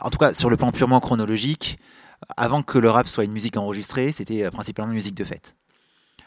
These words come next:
Euh, entre soixante-treize, où la, quand a eu lieu la, la, la première soirée, euh, répertoriée, euh, par, organisée par D J Kool Herc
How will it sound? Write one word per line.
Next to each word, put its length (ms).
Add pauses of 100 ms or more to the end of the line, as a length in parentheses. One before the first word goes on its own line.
(120)
Euh, 540 (580)
entre 240
soixante-treize, 880
où 140
la, 580 (340)
quand 140
a 60
eu 40
lieu 160
la, 220
la, 160
la 100
première 440
soirée, 640
euh, 80
répertoriée, 800
euh, 100
par, 460 (160)
organisée 360
par 160
D 140
J 140
Kool 260
Herc 320